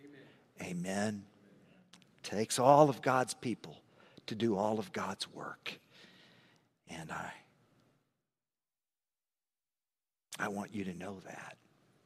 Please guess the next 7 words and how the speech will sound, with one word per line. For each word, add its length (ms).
Hmm. 80
I 60
want 300
you 100
to 80
know 140
that. 240